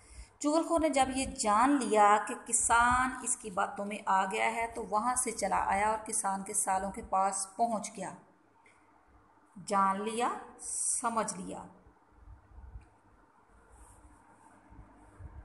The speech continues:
वहाँ पहुँचकर उसने उनसे कहा, "तुम लोग यहाँ मज़े कर रहे हो।" किसान के सालों के पास, यानी उसकी बीवी के भाइयों के पास गया।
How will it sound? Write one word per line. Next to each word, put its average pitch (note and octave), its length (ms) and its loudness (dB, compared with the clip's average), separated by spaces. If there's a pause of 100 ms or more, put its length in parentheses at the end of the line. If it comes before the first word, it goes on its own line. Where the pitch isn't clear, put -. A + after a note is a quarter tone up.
(960)
वहाँ C#4 340 2
पहुँचकर E4 380 4
उसने D#4 280 0
उनसे D4+ 420 2
कहा, G3+ 420 2 (920)
"तुम F4+ 220 -2
लोग A3 320 4
यहाँ G#3+ 240 2
मज़े G3 280 0
कर A#3+ 220 4
रहे B3+ 200 -2
हो।" - 400 -10
किसान A3 480 2
के A#3+ 80 -2
सालों G#3+ 340 4
के G#3+ 80 -10
पास, A3+ 220 0
यानी A3 220 -4
उसकी A3 240 -8
बीवी G#3 300 -6
के E4+ 220 -4
भाइयों G#3+ 520 -4
के C#4 100 -2
पास C#4+ 300 4
गया। D4 320 2